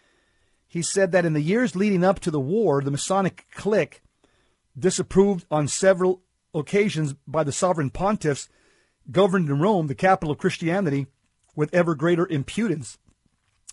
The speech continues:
The Masons did not even hesitate to brandish in the streets of the city of Rome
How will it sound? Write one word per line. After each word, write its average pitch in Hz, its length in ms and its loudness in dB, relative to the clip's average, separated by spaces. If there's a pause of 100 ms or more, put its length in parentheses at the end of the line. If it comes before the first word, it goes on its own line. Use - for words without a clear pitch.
(440)
The 160 80 0
Masons 240 420 2
did 185 120 0
not 196 180 2
even 190 160 0
hesitate 185 540 -2
to 165 100 0
brandish 165 540 -2
in 160 120 -2
the 151 80 -4
streets - 380 -2
of 175 80 -2
the 151 80 -2
city 208 300 -2
of 131 140 -2
Rome 170 360 -2